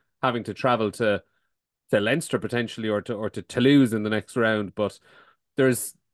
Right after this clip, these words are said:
<laughs> there's a really, really tricky possibility for someone that the Stormers could sneak in as the,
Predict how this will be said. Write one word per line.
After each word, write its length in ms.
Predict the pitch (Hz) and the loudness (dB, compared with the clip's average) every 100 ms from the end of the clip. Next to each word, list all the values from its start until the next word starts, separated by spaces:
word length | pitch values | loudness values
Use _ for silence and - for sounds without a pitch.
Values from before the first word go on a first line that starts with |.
| _ - | _ -14
<laughs> 440 | - _ _ _ | -14 _ _ _
there's 180 | 127 127 | 0 2
a 60 | 131 | 4
really, 300 | 156 185 165 | 6 6 6
really 280 | 170 160 | 4 2
tricky 340 | 143 - 147 131 | 0 -2 -4 -6
possibility 640 | 143 131 131 127 127 120 | -4 -6 -4 -2 -2 -4
for 140 | 107 107 | -8 -8
someone 400 | - 127 120 101 | -4 -4 -4 -4
that 180 | 104 - | -4 -6
the 60 | |
Stormers 480 | 110 131 131 135 127 | -2 2 4 2 0
could 200 | - 127 | -2 -4
sneak 380 | - 127 117 131 | -2 -2 -2 0
in 180 | 123 117 | 0 -2
as 180 | 101 | -6
the, 300 | 92 110 104 | -4 -2 -2